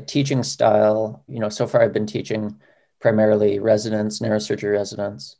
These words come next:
and my teaching style is certainly reflected in, in the way I was taught. I know actually one of my colleagues in my department is also trained in Toronto, and so we joke about the way we were taught, but it was very old school.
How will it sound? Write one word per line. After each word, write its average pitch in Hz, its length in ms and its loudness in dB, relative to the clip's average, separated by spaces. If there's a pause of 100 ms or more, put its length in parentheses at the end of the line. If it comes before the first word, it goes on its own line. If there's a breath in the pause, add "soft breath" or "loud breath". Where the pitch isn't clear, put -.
(200)
and 104 180 -4
my 107 100 2
teaching 117 360 -4
style 104 460 4
is 104 120 -2
certainly 123 300 0
reflected 107 640 -2
in, 104 320 -4
in 107 80 -4
the 104 80 0
way 107 160 2
I 107 160 6
was 107 180 -4
taught. - 460 0 (500)
I 113 80 -4
know 107 260 4
actually 110 280 -2
one 110 160 2
of 110 40 0
my 107 140 2
colleagues 110 600 4
in 110 140 0
my 107 120 0
department 104 500 0
is 104 100 -4
also 107 560 0
trained 107 340 -4
in 110 100 -8
Toronto, 107 500 0 (440 soft breath)
and 104 240 -2
so 110 100 -2
we 107 120 0
joke 107 380 0
about 107 400 2
the 113 120 -4
way 107 160 4
we 107 140 2
were 107 100 0
taught, 101 440 0
but 135 220 -6 (360 soft breath)
it 127 100 2
was 127 160 2
very 123 280 4
old 110 280 4
school. 101 520 0